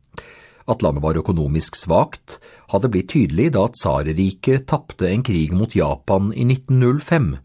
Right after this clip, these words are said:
At et asiatisk land, som attpåtil var langt mindre enn det russiske imperiet, klarte å vinne, skapte sjokkbølger i det russiske samfunnet.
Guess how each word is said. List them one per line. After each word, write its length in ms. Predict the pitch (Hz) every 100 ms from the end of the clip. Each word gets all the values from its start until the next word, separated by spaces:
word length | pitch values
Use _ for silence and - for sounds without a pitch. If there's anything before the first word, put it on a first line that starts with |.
| _ _ _ - - - - _ _ -
At 160 | -
et 160 | 113 -
asiatisk 880 | - - 131 78 71 - 139 - 110
land, 300 | 139 151 73 62
som 240 | - 101
attpåtil 400 | - 80 98 117
var 80 | 160
langt 320 | 87 87 -
mindre 480 | 87 80 71 92 135
enn 160 | 85 87
det 80 | 87
russiske 420 | - 85 - 92
imperiet, 480 | 95 95 78 87 135 - - _ -
klarte 320 | 151 117 -
å 160 | 85 110
vinne, 400 | 170 123 143 202 - _
skapte 400 | - - 123 117
sjokkbølger 800 | - 95 - - 113 120 196 151 _ _ -
i 80 |
det 160 | 127 156
russiske 400 | 76 - 80 95
samfunnet. 480 | 107 85 92 90